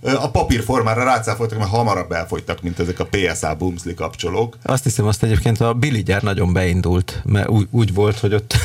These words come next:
Speaker 2: <laughs> tudod, van, van a, azt hiszem, Bon-,
Speaker 1: Bonyhád?
Speaker 2: a bonyhádi Billy gyár, és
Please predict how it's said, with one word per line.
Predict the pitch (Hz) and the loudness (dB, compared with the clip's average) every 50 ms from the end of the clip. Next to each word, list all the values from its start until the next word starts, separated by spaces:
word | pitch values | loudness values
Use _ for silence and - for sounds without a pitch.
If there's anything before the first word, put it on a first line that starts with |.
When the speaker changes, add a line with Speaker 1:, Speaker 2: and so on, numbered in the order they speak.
| 160 131 - - - - | 2 0 0 -6 -14 -14
Speaker 2:
<laughs> | - - 180 151 110 - - | -10 -4 -2 -2 -2 -4 -2
tudod, | - - 123 104 101 101 | -2 0 0 0 0 0
van, | 104 101 101 95 - - - | 0 0 0 -2 -4 -4 -2
van | - 107 98 95 | -2 0 0 2
a, | 98 98 98 98 | 2 2 2 0
azt | - - 110 98 98 - - - | 0 -2 -4 -4 -4 -6 -10 -6
hiszem, | - - 101 - 110 101 98 - - | -4 -4 -2 0 -2 -2 -2 -2 0
Bon-, | - 107 107 | 2 2 4
Speaker 1:
Bonyhád? | 113 120 151 160 139 - - | 2 2 2 0 0 0 0
Speaker 2:
a | - 139 139 | 0 0 0
bonyhádi | 139 139 147 135 110 101 107 101 98 98 | 2 2 2 4 4 4 2 2 0 -2
Billy | 101 92 101 92 92 90 | 0 0 2 2 2 0
gyár, | 90 98 98 101 101 - - - - - | 0 0 -2 -2 -4 -8 -14 -18 -10 -4
és | - - - - | -2 -2 -2 -2